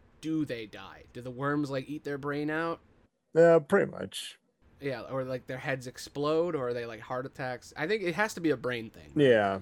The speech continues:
Speaker 2: so, like,
Speaker 1: Should it be as simple as they're, like, stroking out, or is it, like, their whole head explodes? Or is it, like, one worm burrows its way out into the sewer or whatever?
Speaker 2: Pretty much,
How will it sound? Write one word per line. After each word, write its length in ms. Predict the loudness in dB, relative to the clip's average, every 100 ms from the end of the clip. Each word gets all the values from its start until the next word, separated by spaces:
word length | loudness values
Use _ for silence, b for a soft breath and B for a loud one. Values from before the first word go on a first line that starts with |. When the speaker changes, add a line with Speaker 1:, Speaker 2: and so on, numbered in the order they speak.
| -8 _
Speaker 2:
so, 300 | -4 0 0 0
like, 200 | -2 -4 -16 _ _ -8
Speaker 1:
Should 200 | -2 0
it 60 |
be 120 | 0
as 100 | -2 -2
simple 320 | -2 0 2
as 100 | 2
they're, 160 | 2
like, 160 | 2 -2
stroking 560 | -6 -4 -4 -2 -6 -6
out, 300 | -4 -4 -6 _ _
or 220 | -2 0
is 120 | 0 -2
it, 140 | -8
like, 240 | -8 -8
their 120 | -8 -6
whole 260 | -2 -2
head 200 | -4 -8
explodes? 840 | -10 -14 -14 -12 -10 -12 -12 -14 -14 _ -10
Or 200 | -2 0
is 140 | 0 -2
it, 80 | -6
like, 220 | -8 -8
one 300 | -8 -8 -8
worm 300 | -10 -10 -12
burrows 360 | -12 -12 -12
its 120 | -14 -14
way 200 | -12 -12
out 280 | -12 -16 -20 _
into 180 | -16 -14
the 80 | -14
sewer 340 | -12 -12 -12
or 140 | -14 -14
whatever? 160 | -8 0
Speaker 2:
Pretty 180 | 4
much, 380 | 8 8 6 -4